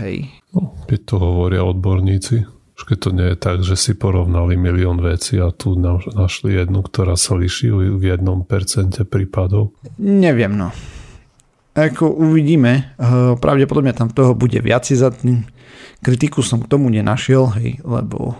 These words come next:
Speaker 1: popravde som ani nehľadal. A
Speaker 2: No tak po prvej fáze asi ťažko. No.
Speaker 1: Hej. Toto je taký základný výskum, že ak niekto tvrdí, že z toho bude liečivo, tak je veľmi, veľmi, veľmi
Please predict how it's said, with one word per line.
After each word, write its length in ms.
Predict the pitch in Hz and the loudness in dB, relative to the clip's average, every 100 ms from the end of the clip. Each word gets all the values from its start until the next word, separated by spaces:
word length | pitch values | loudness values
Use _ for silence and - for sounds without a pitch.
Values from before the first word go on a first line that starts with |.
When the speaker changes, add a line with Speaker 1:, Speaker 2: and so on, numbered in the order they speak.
| - | -12
Speaker 1:
popravde 400 | - 117 113 113 | -12 -4 -2 -2
som 240 | 120 120 117 | -4 -2 0
ani 160 | 123 | 2
nehľadal. 560 | 117 113 113 117 113 120 - _ | 2 0 -2 0 -2 -2 -10 _
A 480 | - 98 98 101 113 - _ _ | -2 2 2 0 -2 -8 _ _
Speaker 2:
No 100 | - 135 | -6 -4
tak 240 | 98 87 | -4 -6
po 160 | - - | -6 -6
prvej 320 | 98 92 92 | -2 0 0
fáze 400 | 85 - 92 92 | -2 -2 0 0
asi 320 | 90 85 98 | 0 -2 -4
ťažko. 480 | - 98 - - 110 - - - - | -2 -2 -2 -4 -4 -4 -16 -10 -2
No. 100 | 98 | 0
Speaker 1:
Hej. 320 | 92 95 - - _ - | 2 0 -2 -8 _ -10
Toto 240 | 180 - | -4 0
je 80 | 139 | 2
taký 320 | 156 151 139 | 0 -2 -2
základný 400 | 120 - 139 120 | -2 0 0 2
výskum, 480 | 117 117 - 135 135 135 | 0 -2 -2 0 -2 -6
že 1040 | - 117 110 107 104 117 113 113 110 113 113 | -8 -6 -6 -6 -4 -2 -2 -2 -2 -2 -2
ak 160 | 110 | -2
niekto 240 | 117 120 117 | -2 -2 -2
tvrdí, 320 | 117 139 117 | -2 -2 -2
že 160 | 117 - | -4 -4
z 120 | 113 | -6
toho 80 | 107 | -4
bude 180 | 113 110 | -4 -4
liečivo, 720 | 107 107 - 123 113 113 113 - _ - | -4 -6 -4 -2 0 -2 -4 -8 _ -4
tak 320 | 110 110 - 139 | -2 -2 -2 0
je 320 | 127 120 120 | 0 2 0
veľmi, 480 | 113 104 147 175 170 | -2 0 2 4 2
veľmi, 340 | 120 139 139 113 | 2 2 2 -2
veľmi 560 | 101 101 127 135 123 | -2 0 2 4 2